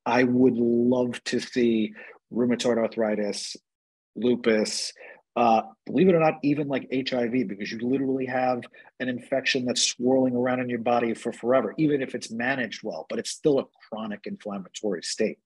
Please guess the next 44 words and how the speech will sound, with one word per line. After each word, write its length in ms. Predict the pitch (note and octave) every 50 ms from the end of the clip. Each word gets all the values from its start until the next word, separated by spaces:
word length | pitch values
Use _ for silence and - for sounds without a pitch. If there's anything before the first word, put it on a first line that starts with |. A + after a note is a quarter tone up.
| _ _ _ - - - - - - - _ -
And 180 | C#3 C#3+ C#3 - -
all 240 | C3+ D#3 D#3+ D3+ C#3+
of 80 | B2+
the, 140 | C3+ C#3+ D3+ - -
I 100 | C3+ C#3
would 140 | C3+ A#2
love 320 | B2 B2+ C3 C3 C3 C3 -
to, 260 | - C3 B2 A#2 G#2 G#2+ G#2+
like, 160 | A2 G#2+ - _ _
group 240 | B2+ B2+ B2+ C3 -
these 180 | B2 A#2+ A2+ -
together 480 | A2 G#2 A2+ A2+ A2+ B2 C#3 C#3+ B2
and 220 | G#2 G2+ G2 E2+ - _ _ _ -
get 180 | A#2+ G#2+ -
the 80 | - G2+
research 600 | G2+ G#2+ G#2+ G#2+ - B2+ A#2+ A2+ - - - - - - -
and 580 | A2 G#2 G#2+ G2+ G2 F#2+ F#2 F#2 G2 G#2 A2
know 280 | A#2 A#2+ B2 A#2+ B2 A#2+
that, 340 | G#2 A2+ G#2+ A2 - - - _ _ - - - _ _ _ _ _ _ _ -
'cause 100 | - B2
we 140 | B2+ D#3 D#3+
see 300 | - - - A3+ F#3+ C#3+
it 80 | B2 G#2
in 100 | G2+ G2+
clinical 340 | - C3+ A#2 A2+ - G2+
practice, 640 | G2 - A2+ G#2 F#2+ - - - - - - - - _ _ _ _ _ _ _
but 440 | D#3+ D#3+ D3+ C3+ B2 A2+ - - _ _ _ -
it's 180 | C#3+ C#3 -
not, 240 | C#3 C3 B2+ B2+ C3
like, 140 | A#2+ A2+ A#2
one 160 | A#2+ B2+ B2
of 20 | A2
the 60 | A2
traditional 520 | - - A#2 A#2 A2+ G#2 G2+ G#2 G2+ G#2+
risk 220 | G#2+ A2+ G#2 - -
factors 400 | G2+ F#2+ F#2+ - - F2+ F2+ -
that 160 | G2 F2+ -
you 80 | G2+ G2+
think 240 | - D#3 B2+ -
of. 160 | D#2+ C2+ - - - _ _ _ _ _ _ _ _ _ _ _ _ -
But 380 | G3 G3 D#3 C#3 - - - _
the 100 | - B2
commonality 720 | - - C#3+ D3+ D3+ C#3 B2+ B2+ C3+ C#3 C3 B2+ A2 G#2+
between 440 | G2+ A2 A2 - - B2+ A2+ A2